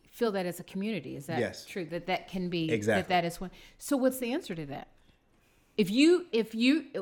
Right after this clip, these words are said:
Speaker 1: so it sounds like what you're saying when you answer this caller is that you're right. You,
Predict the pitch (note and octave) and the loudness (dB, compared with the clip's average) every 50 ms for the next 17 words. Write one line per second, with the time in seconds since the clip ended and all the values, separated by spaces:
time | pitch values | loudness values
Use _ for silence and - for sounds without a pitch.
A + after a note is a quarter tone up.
0 | A3 G3+ - D#4 D4 D4 D4+ C4+ C4 B3 - D#4+ F4 F#4 E4 D4+ B3+ A#3 A3+ A3+ | -6 -4 0 2 4 4 4 2 0 4 6 6 6 6 4 2 0 2 2 0
1 | F#3+ G#3 A3+ A3+ - - A3+ G#3 G#3 G3+ G3 G3 F#3+ G3 - - A3 A#3+ A#3 - | 0 0 -2 -4 -2 -2 -4 -2 -2 -2 0 -2 -2 -2 -2 -2 -2 -2 -2 -2
2 | A3+ G#3 F#3 F#3 E3+ - - - D4 D#4 D4+ B3 G3 E3+ A#2+ D3 D#3+ - - F3 | -6 -6 -6 -6 -10 -10 -6 -4 -2 -2 -2 -2 -4 -4 -6 -8 -8 -8 -6 -4
3 | E3+ E3 E3 E3 - - - - _ _ _ _ _ _ _ _ _ _ _ _ | -2 -2 -2 -4 -6 -10 -18 -20 _ _ _ _ _ _ _ _ _ _ _ _
4 | - - G3+ A3+ A#3 A3 G#3 A#3 C4+ F4+ F4+ - - - - _ _ _ - G#3+ | -8 -2 2 4 4 4 6 4 4 4 4 -2 -8 -10 -18 _ _ _ -8 -4
5 | G3 F#3 F#3+ A3 A#3 A3+ A3+ A3+ A3+ A3+ G#3+ G3+ | -4 0 4 6 6 8 8 6 6 4 2 0